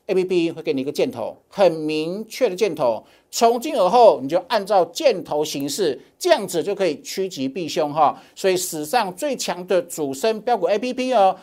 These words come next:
目前三月份呢，都还有早鸟价哈，越，八折的优惠，越早购买越早享受哦哈。来，好不好？全年无休了。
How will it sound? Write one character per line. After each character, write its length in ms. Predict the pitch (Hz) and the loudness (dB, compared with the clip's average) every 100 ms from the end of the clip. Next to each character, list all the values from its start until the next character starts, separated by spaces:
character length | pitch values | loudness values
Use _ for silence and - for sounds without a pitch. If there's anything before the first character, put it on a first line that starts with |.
| _ | _
目 140 | 208 196 | -4 -2
前 240 | 180 196 | 0 0
三 180 | 190 202 | -2 0
月 120 | 202 | 0
份 160 | 214 190 | 0 0
呢， 260 | 165 156 151 _ | 0 0 -4 _
都 120 | 220 220 | 2 2
还 140 | 180 | 2
有 220 | 190 143 | 2 2
早 320 | - 151 151 | 0 -6 -4
鸟 200 | 202 156 123 | -4 -6 -4
价 260 | 240 190 | 0 0
哈， 260 | 139 170 135 - | 4 2 2 -4
越， 240 | 220 247 208 165 | -2 2 2 2
八 160 | - 208 | -2 -2
折 140 | 202 | 0
的 60 | 175 | 2
优 140 | 196 | 4
惠， 300 | 196 220 156 - _ - | 4 4 2 -4 _ -10
越 400 | 262 285 240 170 | 4 8 8 6
早 260 | 165 151 | -2 -4
购 280 | 127 - 233 | -2 4 6
买 240 | 170 135 113 | 4 -4 -4
越 200 | 202 190 | -2 0
早 220 | 151 151 | 0 -2
享 320 | 156 156 123 | -2 -4 -4
受 240 | - 180 | 0 4
哦 160 | 156 143 | 6 4
哈。 220 | 165 139 | 4 2
来， 100 | 135 | 2
好 80 | 147 | 2
不 60 | 143 | 2
好？ 100 | 110 | 2
全 120 | - | -6
年 160 | 170 160 | -6 -4
无 80 | 135 | -6
休 280 | 135 135 127 | -2 -2 0
了。 180 | 104 | -4